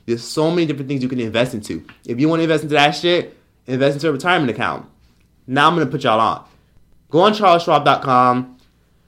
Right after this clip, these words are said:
Vanguard, Fidelity. There's so many different brokerage accounts that you can make.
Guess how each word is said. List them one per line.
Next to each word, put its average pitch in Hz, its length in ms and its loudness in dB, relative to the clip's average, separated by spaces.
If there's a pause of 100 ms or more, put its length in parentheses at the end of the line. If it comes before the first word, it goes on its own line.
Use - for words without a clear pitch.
(440)
Vanguard, 127 840 4 (320)
Fidelity. 123 720 2
There's 131 240 0
so 170 240 0
many 170 220 0
different 139 340 -2
brokerage 131 280 -2
accounts 156 280 -2
that 151 160 -6
you 170 60 -4
can 165 120 -6
make. 170 320 -6